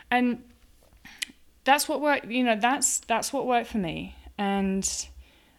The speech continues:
I can say that I have not binge eaten now for, oh,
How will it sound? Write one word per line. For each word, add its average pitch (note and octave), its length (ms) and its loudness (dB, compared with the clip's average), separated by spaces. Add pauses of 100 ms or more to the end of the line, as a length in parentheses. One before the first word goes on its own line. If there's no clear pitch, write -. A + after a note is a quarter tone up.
I G#3 120 0
can B3 180 0
say A3 240 4
that F#3 240 -2
I A3+ 160 4
have F#3+ 300 -2
not F#3 460 -4
binge E3 420 -6
eaten D#3+ 440 -6
now D#3 460 -8
for, - 520 -4 (540)
oh, E3 540 0